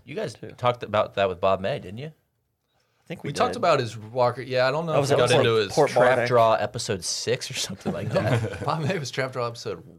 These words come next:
Speaker 3: one.
Speaker 2: Yeah.
Speaker 1: Was he?
Speaker 2: That was back
Speaker 3: Yeah.
Speaker 2: when you had to have been runner-up in a major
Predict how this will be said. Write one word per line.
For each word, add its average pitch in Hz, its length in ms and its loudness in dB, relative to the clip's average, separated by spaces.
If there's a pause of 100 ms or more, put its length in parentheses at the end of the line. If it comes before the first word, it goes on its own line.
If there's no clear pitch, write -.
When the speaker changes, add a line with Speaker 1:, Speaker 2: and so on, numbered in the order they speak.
(260)
Speaker 3:
one. 151 340 -14 (120)
Speaker 2:
Yeah. 101 260 -10 (100)
Speaker 1:
Was 113 200 -2
he? 196 100 -4
Speaker 2:
That 151 160 6
was 180 140 6
back 160 240 6
Speaker 3:
Yeah. 160 80 2
Speaker 2:
when 147 240 6
you 135 160 4
had 135 300 8
to 147 80 6
have 131 300 6 (600)
been 107 300 2
runner-up 107 520 2 (260)
in 117 120 -4
a 104 40 -4
major 98 540 -6